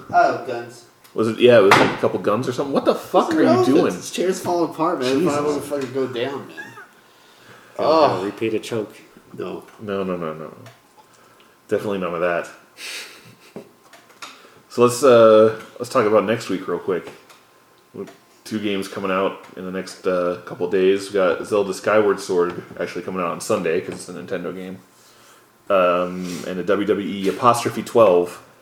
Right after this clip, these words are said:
Speaker 2: coming out on Tuesday. Um,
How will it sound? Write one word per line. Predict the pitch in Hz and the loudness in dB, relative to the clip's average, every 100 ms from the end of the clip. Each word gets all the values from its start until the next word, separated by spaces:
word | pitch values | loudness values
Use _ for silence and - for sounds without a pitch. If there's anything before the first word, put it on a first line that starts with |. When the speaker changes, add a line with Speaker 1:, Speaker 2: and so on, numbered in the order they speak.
| _ _ | _ _
Speaker 2:
coming | 95 95 | -6 -4
out | 87 | -4
on | 82 85 | -4 -6
Tuesday. | 95 87 87 87 - _ _ _ _ _ _ _ - | -8 -6 -4 -6 -8 _ _ _ _ _ _ _ -10
Um, | 95 90 87 87 90 | -6 -4 -6 -8 -12